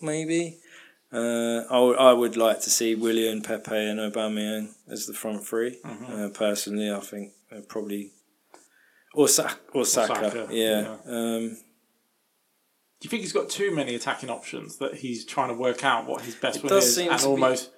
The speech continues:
Speaker 2: needs to do it in a game to work that out as opposed to in
Speaker 1: Yeah,
Speaker 2: training?
Speaker 1: he does seem to be changing it up quite a lot,
Speaker 2: Yeah.
Speaker 1: doesn't he? And I think if you look at other teams that sort of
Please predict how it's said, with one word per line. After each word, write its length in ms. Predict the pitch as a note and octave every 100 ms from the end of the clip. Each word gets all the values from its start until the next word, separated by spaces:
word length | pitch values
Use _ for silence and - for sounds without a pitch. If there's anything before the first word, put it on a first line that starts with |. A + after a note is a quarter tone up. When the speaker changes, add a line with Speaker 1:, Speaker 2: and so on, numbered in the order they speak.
| - - _
Speaker 2:
needs 500 | C3 C3 C3+ B2 - -
to 60 | -
do 200 | C3+ C3
it 120 | C#3
in 140 | D#3
a 80 | B2
game 520 | A2+ C3+ C3+ B2 A2+ A2+ _ - -
to 220 | A#2+ A2
work 300 | A2+ C3 B2+
that 160 | C3+ C3
out 260 | C#3 D#3+ C#3+
as 80 |
opposed 260 | C#3+ C#3 C3
to 60 | C3+
in 60 | C3
Speaker 1:
Yeah, 40 |
Speaker 2:
training? 340 | C#3 D3 D#3+ F#3+
Speaker 1:
he 60 |
does 240 | C3 E3+ -
seem 200 | D3+ C3+
to 140 | -
be 120 | A#2+ B2
changing 460 | - C3 B2+ A2+
it 100 | A#2
up 240 | A#2+ G#2+ -
quite 340 | A#2 A#2 G#2
a 20 |
lot, 320 | G2+ G#2+ G2
Speaker 2:
Yeah. 120 | C3+ C#3
Speaker 1:
doesn't 240 | C3+ A#2 G2+
he? 60 | G#2
And 200 | A#2+ B2+
I 60 |
think 360 | B2 D3+ C#3 C3
if 160 | C3
you 120 | D3 D#3+
look 180 | D#3+
at 100 | C#3
other 200 | C3+ C3 A#2+
teams 440 | B2 A#2 A2+ A2
that 200 | A#2 A2 - - _ - - _ _ _ _ _ _ _ _ _ _ _ _ -
sort 380 | - B2 A2+
of 80 | A2+